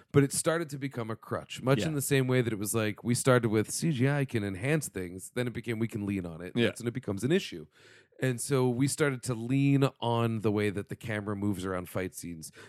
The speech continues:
Speaker 1: to the point where we only half choreograph
Speaker 2: Yeah.
Speaker 1: and we just splice fifty cuts together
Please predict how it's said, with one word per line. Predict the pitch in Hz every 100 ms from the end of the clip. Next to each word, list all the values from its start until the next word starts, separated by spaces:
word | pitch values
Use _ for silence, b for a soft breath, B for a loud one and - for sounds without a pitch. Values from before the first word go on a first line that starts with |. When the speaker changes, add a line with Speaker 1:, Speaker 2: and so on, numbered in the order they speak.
| B
Speaker 1:
to | 143
the |
point | 139 175 160
where | 143
we | 139
only | 180 165
half | 143 156 -
choreograph | 190 170 113 95 92 98 -
Speaker 2:
Yeah. | - 92 -
Speaker 1:
and | 135
we | 143
just | 139 131 -
splice | - - 160 151 135 -
fifty | - - 165 - 131
cuts | - 139 -
together | 117 104 95 101